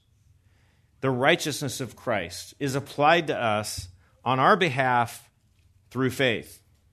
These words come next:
Justification is the great exchange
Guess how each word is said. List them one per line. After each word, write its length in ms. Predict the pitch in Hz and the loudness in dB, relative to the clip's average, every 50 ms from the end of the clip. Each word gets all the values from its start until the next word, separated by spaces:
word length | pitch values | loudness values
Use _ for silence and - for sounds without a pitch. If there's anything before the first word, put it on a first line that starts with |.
| _ _ _ _ _ _ _ _ _ _ _ _ _ _ _ _ _ _ _ _ _ _ _ _ _ _ _ _ _ _ _ _ _ _ _ _ _ _ | _ _ _ _ _ _ _ _ _ _ _ _ _ _ _ _ _ _ _ _ _ _ _ _ _ _ _ _ _ _ _ _ _ _ _ _ _ _
Justification 840 | - 131 127 - - 120 120 113 - 151 160 180 180 170 - 143 135 | -2 0 0 0 -2 -6 -10 -6 -2 2 4 4 4 2 0 -2 -2
is 160 | 127 113 101 | -4 -4 -6
the 100 | 117 120 | -8 -8
great 320 | 104 110 120 131 147 175 175 | -6 -2 0 2 2 2 0
exchange 960 | 170 - - - - 147 135 127 120 117 117 117 117 117 117 - - - | -2 -4 -6 -6 -4 -2 -2 -2 -2 -2 -4 -4 -6 -8 -10 -12 -16 -18